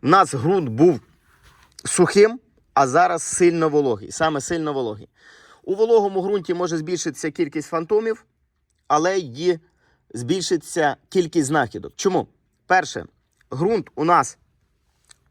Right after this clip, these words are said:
влігся, грудки порозсипалися, проводимість у ґрунті краще,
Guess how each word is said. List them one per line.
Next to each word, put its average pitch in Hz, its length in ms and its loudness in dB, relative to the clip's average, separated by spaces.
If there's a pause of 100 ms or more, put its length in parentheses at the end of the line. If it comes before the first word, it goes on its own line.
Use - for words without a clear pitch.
(140)
влігся, 156 520 0 (1300)
грудки 180 460 4
порозсипалися, 160 1000 2 (1300)
проводимість 196 640 4
у 160 80 6
ґрунті 165 360 2
краще, 131 500 -2